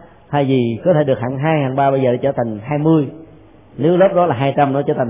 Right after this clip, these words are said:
hai trăm lẻ một. <laughs> Nghĩa là rớt á. Gây áp lực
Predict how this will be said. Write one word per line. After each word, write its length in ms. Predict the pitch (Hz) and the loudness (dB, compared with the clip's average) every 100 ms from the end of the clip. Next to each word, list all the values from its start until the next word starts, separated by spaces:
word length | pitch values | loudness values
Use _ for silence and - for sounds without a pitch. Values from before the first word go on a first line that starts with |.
| 110 | -2
hai 100 | 131 | -2
trăm 100 | 117 | -2
lẻ 60 | 127 | -2
một. 240 | 123 101 - - | -2 -2 -6 -10
<laughs> 60 | - - - - - - - - | -10 -12 -16 -18 -20 -20 -20 -12
Nghĩa 100 | 120 | -8
là 100 | 107 104 | -4 0
rớt 180 | 143 151 | 0 0
á. 80 | 147 - - - _ _ _ _ _ - - _ _ - - _ _ - | -8 -12 -20 -20 _ _ _ _ _ -20 -20 _ _ -20 -20 _ _ -4
Gây 200 | 147 147 | 0 0
áp 300 | - 226 175 | 0 -4 0
lực 160 | 156 | 0